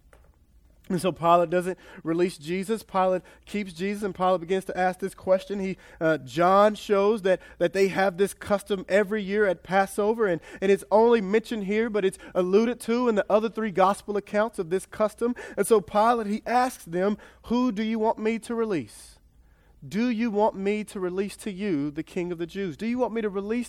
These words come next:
to you Jesus?" And Pilate actually wants Jesus to be released, and you're gonna see that next week a little bit more. But, but Pilate is willing to release Jesus, but it's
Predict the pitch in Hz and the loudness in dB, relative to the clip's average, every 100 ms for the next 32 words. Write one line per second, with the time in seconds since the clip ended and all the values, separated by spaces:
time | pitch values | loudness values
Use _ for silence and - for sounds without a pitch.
0 | - 170 139 139 139 151 - - _ _ | -8 -8 -4 -4 -4 -8 -16 -20 _ _
1 | 156 117 131 196 165 101 92 - - - | -20 -10 -2 -2 -2 -10 -20 -20 -20 -20
2 | _ _ _ _ - 135 190 175 156 - | _ _ _ _ -18 -2 2 2 0 -8
3 | 151 120 151 202 - 139 127 131 127 135 | -12 -8 -6 -6 -8 -14 -10 -10 -12 -16
4 | 127 131 131 135 143 139 156 175 131 165 | -12 -10 -8 -8 -10 -12 -8 -8 -6 -8
5 | 156 151 151 165 - 180 185 147 156 156 | -6 -6 -6 -8 -8 -12 -10 -8 -6 -6
6 | 156 208 214 156 143 - - 175 - 226 | -4 0 0 -2 -8 -12 -4 -4 2 4
7 | 226 185 180 - - 156 226 302 196 180 | 4 2 -2 -8 -10 0 4 4 4 2
8 | 208 - - - 190 190 196 185 156 165 | 0 -6 -10 -2 0 0 -2 -2 -10 -4
9 | 214 196 202 170 196 | -4 -4 -8 -4 -4